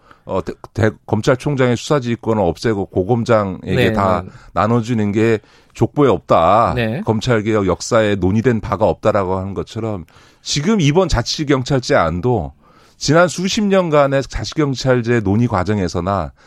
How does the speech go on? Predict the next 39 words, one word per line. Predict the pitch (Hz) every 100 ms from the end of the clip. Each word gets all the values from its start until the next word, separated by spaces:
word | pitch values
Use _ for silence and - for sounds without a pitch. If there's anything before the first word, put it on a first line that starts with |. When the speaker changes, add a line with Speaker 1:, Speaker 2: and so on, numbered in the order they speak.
| _ _
Speaker 1:
전 | - 120
세계 | 135 160 147
자치경찰제 | - - 147 131 - 131 - 120 110 -
사례에서 | - - 214 185 123 120
찾아볼 | - - 214 185 165
수 | -
없는 | 127 95 117 113 85 _ - - -
진짜 | 139 131 180
또 | - 285
족보에 | 277 - - 180
없는 | 175 131 131
안이 | 120 117
나온 | 82 80
거죠. | - - - - - - - - -
Speaker 2:
아, | - 107
이거 | 113
좀 | - 165
심각하게 | - 233 320 - 302 202
좀 | 160 139
논의를 | 117 165 247 180
다시 | - 98 - 220
해볼 | 285 302
필요가 | - 311
Speaker 1:
다시 | 262 214
Speaker 2:
있겠네요. | 117 143 170
Speaker 1:
해야 | 131
됩니다. | 98 78 71 -
Speaker 2:
다시 | 120 143
Speaker 1:
네, |
Speaker 2:
해야 | 139 254
Speaker 1:
네, | 262
Speaker 2:
된다, | 147 151
이거는. | 131 120 113 143
Speaker 1:
네, | 90 80
네, | - 76
네. |
Speaker 2:
아, | 104 101
그런 | 107 117
생각이시고. | 131 135 120 101 110 110 104